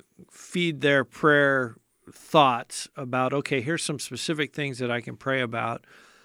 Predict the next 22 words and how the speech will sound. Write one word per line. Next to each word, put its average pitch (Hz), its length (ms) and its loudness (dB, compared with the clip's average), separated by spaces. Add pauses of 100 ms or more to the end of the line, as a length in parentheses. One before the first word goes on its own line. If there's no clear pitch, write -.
(380)
Let's 160 300 2
talk 190 440 4 (100)
not 156 380 4
just 170 240 -2
about 151 240 2
the 143 80 -4
prisoners 139 580 -4
now, 117 240 -2
but 127 200 -2
about 139 380 0 (480)
the 139 240 2
church, - 640 0
the 147 160 2
underground 151 680 2
church - 360 -2
in 139 100 -4
Eritrea. 120 760 -4 (440)
How 156 220 2
can 180 180 -4
we 160 140 -2
pray 147 540 2
for 131 720 0